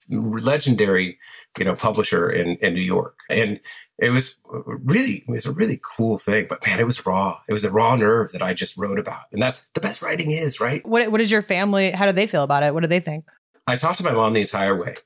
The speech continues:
Speaker 1: You know, my, obviously I would never do that without her permission. You know, I said, "Mom, Mom, I don't wanna write a book about growing up with a gay parent." And at the time when it didn't feel like anybody was allowed to be. I mean, it felt like that I was alone, you know? And she was like, "All right, absolutely." I'm like, "And I'm gonna make it funny.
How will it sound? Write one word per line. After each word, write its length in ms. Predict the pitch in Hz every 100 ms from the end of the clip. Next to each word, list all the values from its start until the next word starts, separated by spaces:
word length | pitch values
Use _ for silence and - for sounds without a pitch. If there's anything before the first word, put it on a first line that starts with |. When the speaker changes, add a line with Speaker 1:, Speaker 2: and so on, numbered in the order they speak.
| _ 104
Speaker 1:
You 100 | 98
know, 120 | 98
my, 120 | 98
obviously 340 | 92 92 -
I 60 | 95
would 100 | 95
never 180 | 95 90
do 140 | 92
that 160 | 90 87
without 220 | 90 -
her 160 | 87 -
permission. 420 | 90 90 - 87
You 80 | 87
know, 80 |
I 80 | 87
said, 180 | 92 85
"Mom, 220 | 92 95
Mom, 200 | 107 117
I 40 | 127
don't 100 | 117
wanna 180 | 117 107
write 160 | 117
a 40 | 101
book 200 | 120 107
about 160 | 90 92
growing 200 | 92 95
up 80 |
with 100 | -
a 40 | -
gay 140 | 90
parent." 280 | - 87 -
And 80 | 92
at 100 | 92
the 80 | 90
time 300 | 92 92 95
when 160 | 90 - -
it 60 | 117
didn't 180 | 123
feel 240 | - 143 139
like 220 | 95 92
anybody 340 | 101 98 95
was 140 | 98 -
allowed 320 | 95 95 220
to 60 | -
be. 40 | _ -
I 20 |
mean, 140 | -
it 60 | 92
felt 160 | 113
like 160 | 104 98
that 100 | 98
I 140 | 90
was 100 | 98
alone, 320 | 95 92 - - _ _ - - -
you 120 | 104
know? 160 | 104
And 80 | 107
she 80 | -
was 100 | 104
like, 160 | 101 - -
"All 80 | -
right, 120 | -
absolutely." 340 | - - - -
I'm 60 |
like, 100 | 101
"And 100 | 104
I'm 60 | 113
gonna 120 | 127
make 160 | 170 196
it 100 | 139
funny. 240 | 196 -